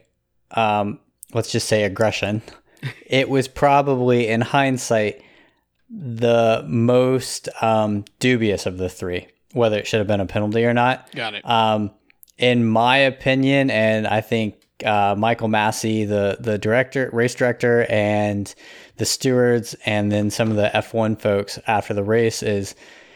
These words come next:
Speaker 1: you know, Checo was ahead going into the corner,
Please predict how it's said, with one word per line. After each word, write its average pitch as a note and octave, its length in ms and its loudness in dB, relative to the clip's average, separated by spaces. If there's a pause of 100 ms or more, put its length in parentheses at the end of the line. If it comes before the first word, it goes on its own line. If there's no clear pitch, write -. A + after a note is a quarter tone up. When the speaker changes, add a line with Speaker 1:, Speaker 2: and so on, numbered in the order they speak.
(260)
Speaker 1:
you A#2+ 100 -4
know, G#2 240 2 (480)
Checo G3 480 2
was G3+ 140 2
ahead D#3 500 0 (380)
going C3 280 4
into B2 160 2
the A#2 100 -2
corner, A2 460 0